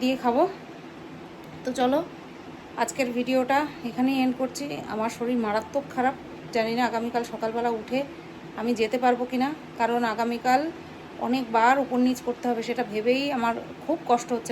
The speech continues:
মাঝখানে একবার গুছাতে গুছাতে কান্না করে দিয়েছিলাম, এতটা কষ্ট হচ্ছে শরীরের। আর ডান পাশ কোমর থেকে যেন খুলে পড়ে যাচ্ছে, এতটা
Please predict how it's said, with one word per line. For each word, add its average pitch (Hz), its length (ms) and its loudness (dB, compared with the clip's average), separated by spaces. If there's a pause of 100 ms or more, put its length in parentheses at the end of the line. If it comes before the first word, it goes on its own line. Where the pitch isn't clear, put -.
(100)
মাঝখানে 247 360 0
একবার 240 240 0
গুছাতে 247 320 -6
গুছাতে 254 300 -2
কান্না 220 280 0
করে 247 160 0
দিয়েছিলাম, 226 340 -4 (640)
এতটা 240 320 -2
কষ্ট 247 260 0
হচ্ছে 220 260 -8
শরীরের। 202 360 -6 (1200)
আর 220 120 0 (960)
ডান 226 140 4 (100)
পাশ 254 120 2 (120)
কোমর 247 320 2
থেকে 254 220 -2
যেন 262 100 2 (140)
খুলে 254 280 6
পড়ে 226 220 4
যাচ্ছে, 208 240 -6 (240)
এতটা 254 220 -4